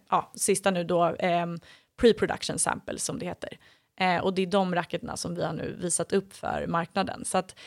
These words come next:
det kommer vara lite justeringar, eh, på det racket, till exempel på safety corden, den som, snodden som man sätter runt handen, den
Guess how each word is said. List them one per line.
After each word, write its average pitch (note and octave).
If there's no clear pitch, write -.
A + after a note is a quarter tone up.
det G#3+
kommer A3+
vara A3
lite B3
justeringar, E3
eh, E3+
på E3+
det F3
racket, F#3+
till G3
exempel F3+
på E3+
safety G3
corden, D3+
den F3
som, F3
snodden E3+
som E3+
man E3+
sätter F3
runt F3
handen, F3
den F3+